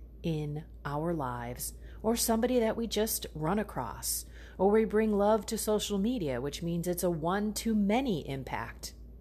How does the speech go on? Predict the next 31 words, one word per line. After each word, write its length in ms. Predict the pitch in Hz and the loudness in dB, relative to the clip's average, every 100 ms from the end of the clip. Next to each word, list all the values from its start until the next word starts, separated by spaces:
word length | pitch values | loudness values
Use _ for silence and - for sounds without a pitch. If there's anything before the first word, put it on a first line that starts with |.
| - - - - - - - - - - - - - - | -18 -18 -18 -16 -16 -16 -16 -16 -18 -16 -16 -16 -14 -4
Think 180 | 285 262 | -2 0
about 320 | 220 131 - | -2 -2 -2
it. 160 | 110 - - - - - - - - - - | -4 -8 -14 -16 -16 -16 -16 -16 -16 -4 0
If 180 | 196 165 | 0 2
you 240 | 202 254 | 2 4
did 200 | 226 254 | 4 4
it, 240 | 262 247 | 4 2
and 160 | 175 156 | -2 0
then 140 | 170 | 2
your 180 | 175 160 | 2 2
friend 380 | - 226 247 233 | 4 4 6 6
did 160 | 240 247 | 6 6
it, 160 | 262 | 4
and 120 | 143 | 0
people 280 | - 208 202 | -4 -2 0
in 80 | 196 | 0
your 140 | 156 | -2
family 420 | 151 190 247 247 240 | -2 0 0 0 2
did 200 | 247 262 | 2 2
it, 100 | 185 | -2
and 80 | |
we 100 | 165 | -2
all 160 | 180 247 | 0 0
focused 440 | 254 214 - - | 0 -2 -2 0
<laughs> 40 | 185 | 4
on 260 | 170 143 | 4 4
loving 440 | 147 147 196 247 320 - - - - | 2 4 4 0 -4 -10 -16 -16 -6
someone 640 | - - 190 196 208 233 | -2 4 4 4 2 2
in 160 | 214 156 | 0 0
some 480 | 147 - 143 190 220 | -2 -2 0 0 -2
way, 640 | 135 127 131 190 320 370 | -2 -2 0 -2 -4 -10